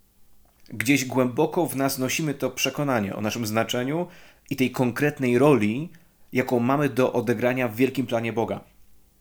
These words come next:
Ale te wszystkie rzeczy zaczynają się w zrozumieniu tego, kim jesteśmy i z jakim zamysłem zostaliśmy powołani na ten świat.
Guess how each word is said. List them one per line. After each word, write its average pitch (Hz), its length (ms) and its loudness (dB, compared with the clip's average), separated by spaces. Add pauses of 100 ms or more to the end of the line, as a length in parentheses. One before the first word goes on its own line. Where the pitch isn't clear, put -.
(680)
Ale 120 160 6
te 131 160 0
wszystkie 135 800 -2
rzeczy 123 380 0
zaczynają 135 420 -2
się 131 180 -2
w 113 60 -10
zrozumieniu 131 520 -2
tego, 120 240 -2
kim 123 200 -4
jesteśmy 120 680 -2 (220)
i 127 100 -4
z 104 80 -4
jakim 135 300 0
zamysłem 123 560 0
zostaliśmy 127 520 -2
powołani 131 640 2 (200)
na 127 200 2
ten 131 220 0
świat. - 440 -2